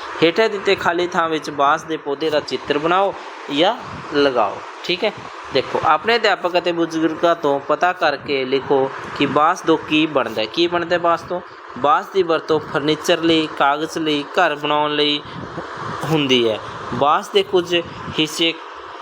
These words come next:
ਖਾਧੇ ਜਾ ਸਕਦੇ ਹਨ, ਜਿਵੇਂ ਬਾਂਸ ਦਾ ਅਚਾਰ ਜਾਂ ਬਾਂਸ ਦਾ ਮੁਰੱਬਾ, ਠੀਕ ਹੈ। ਅੱਗੇ ਦੇਖੋ ਬੱਚੋ, ਹਰ, ਪਰ ਚਿੰਤਾ ਦਾ ਵਿਸ਼ਾ ਇਹ ਹੈ ਕਿ ਜੰਗਲ ਬੜੀ ਤੇਜ਼ੀ ਨਾਲ ਕੱਟੇ ਜਾ ਰਹੇ ਹਨ,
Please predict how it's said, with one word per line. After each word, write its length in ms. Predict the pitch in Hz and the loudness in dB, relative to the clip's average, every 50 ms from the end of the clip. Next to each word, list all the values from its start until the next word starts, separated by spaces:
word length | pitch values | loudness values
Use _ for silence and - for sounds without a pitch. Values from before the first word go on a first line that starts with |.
| - - - - - | -14 -12 -8 -4 0
ਖਾਧੇ 460 | - 175 170 160 160 160 202 185 175 | 2 2 2 0 0 0 2 2 4
ਜਾ 200 | 165 165 151 147 | 4 4 4 2
ਸਕਦੇ 380 | - - 139 117 120 120 127 | 2 -2 -4 -4 -2 -2 -2
ਹਨ, 260 | 120 131 120 123 120 117 117 - | -2 0 -2 -2 -4 -6 -4 -2
ਜਿਵੇਂ 360 | 135 143 151 160 160 165 170 - - - - - - 120 | 0 0 2 0 -2 -2 -4 -8 -14 -16 -16 -16 -14 -2
ਬਾਂਸ 340 | 123 139 143 147 156 160 | 2 4 4 4 4 2
ਦਾ 300 | 147 139 147 151 156 165 185 - - - - - - - 147 | 0 0 0 2 2 0 -2 -8 -16 -20 -20 -20 -8 -4 -4
ਅਚਾਰ 500 | 135 - - 139 123 113 110 113 113 113 - - - - - - | -4 0 2 4 4 4 4 0 -2 -6 -10 -14 -18 -18 -8 -2
ਜਾਂ 160 | 135 143 147 | 2 2 2
ਬਾਂਸ 360 | 139 135 135 131 135 135 135 131 | 4 4 4 4 4 2 0 -2
ਦਾ 260 | 131 139 143 151 165 - - - | 0 2 2 2 0 -4 -10 -10
ਮੁਰੱਬਾ, 420 | 135 131 139 127 117 104 113 101 - - - - - - - - - - - - - | -4 -2 0 0 0 0 -2 -2 -2 -4 -6 -8 -8 -8 -8 -8 -10 -10 -10 -4 -2
ਠੀਕ 180 | 151 156 165 | 0 0 0
ਹੈ। 60 | 214 214 - - - - - - 156 | 0 -4 -4 -8 -10 -10 -6 -4 -4
ਅੱਗੇ 200 | 131 120 127 120 | -2 0 0 0
ਦੇਖੋ 260 | 107 110 - - - | 0 0 -2 -6 -8
ਬੱਚੋ, 260 | 101 95 - - - - - - - - - - - - - - - - - - - - - - - - - - - - - - - - 185 | -8 -8 -8 -8 -8 -8 -8 -10 -10 -10 -10 -10 -10 -10 -10 -10 -10 -10 -10 -10 -10 -10 -10 -10 -10 -8 -8 -8 -10 -10 -10 -8 -4 0 0
ਹਰ, 140 | 185 208 233 226 - - - - - - - - - - - - - - - - - | 0 0 -2 -6 -10 -14 -14 -16 -16 -14 -14 -14 -12 -12 -10 -10 -10 -10 -10 -2 2
ਪਰ 120 | - 233 233 | 2 2 2
ਚਿੰਤਾ 420 | - - 202 190 185 185 214 208 | 2 2 2 4 4 4 4 4
ਦਾ 120 | 214 202 190 | 4 4 4
ਵਿਸ਼ਾ 360 | 175 175 165 170 190 175 170 | 4 2 2 4 2 2 4
ਇਹ 220 | 156 151 165 180 | 2 2 0 0
ਹੈ 180 | 180 156 135 127 | 0 0 -2 -2
ਕਿ 200 | 123 - 151 147 143 - | -2 -4 -6 -6 -4 -2
ਜੰਗਲ 340 | 135 143 151 165 190 202 190 | -2 0 2 2 2 2 2
ਬੜੀ 240 | 160 156 151 156 151 - | 2 2 2 2 0 0
ਤੇਜ਼ੀ 280 | 147 143 143 143 180 180 | 0 0 2 4 4 4
ਨਾਲ 240 | 170 151 143 143 | 4 4 2 2
ਕੱਟੇ 360 | 143 - 151 143 - 165 160 151 | 0 0 -2 0 2 2 2 2
ਜਾ 220 | 143 143 135 131 | 2 2 2 2
ਰਹੇ 300 | 127 120 110 107 110 107 | 2 0 -4 -4 -6 -8
ਹਨ, 100 | 101 98 | -10 -10